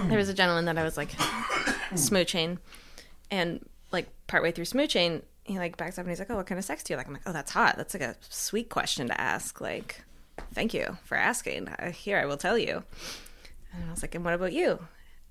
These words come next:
And his response was, "Uh, I've never had it."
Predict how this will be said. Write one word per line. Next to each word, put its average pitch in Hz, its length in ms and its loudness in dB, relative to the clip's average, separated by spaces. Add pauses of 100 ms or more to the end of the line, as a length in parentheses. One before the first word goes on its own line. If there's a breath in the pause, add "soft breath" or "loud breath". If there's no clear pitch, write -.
(120)
And 175 220 -6
his 196 200 -4
response 170 400 -6
was, - 260 -12 (320)
"Uh, 170 60 -8
I've - 840 -16
never 196 520 -8 (440 soft breath)
had 269 260 -8
it." - 400 -10